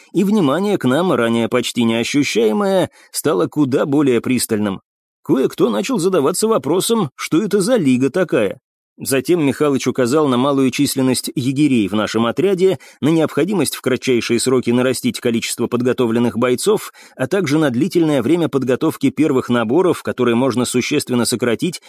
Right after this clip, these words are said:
если егеря начнут отрабатывать в разломах полноценные комплексы, а не станут изучать их там.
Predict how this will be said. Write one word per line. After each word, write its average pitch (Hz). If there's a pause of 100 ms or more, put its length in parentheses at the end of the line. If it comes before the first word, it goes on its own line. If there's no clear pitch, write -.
(160)
если 170
егеря 139
начнут 160
отрабатывать 127
в 110
разломах 123
полноценные 120
комплексы, 165
а 117
не 147
станут 143
изучать 156
их 110
там. 98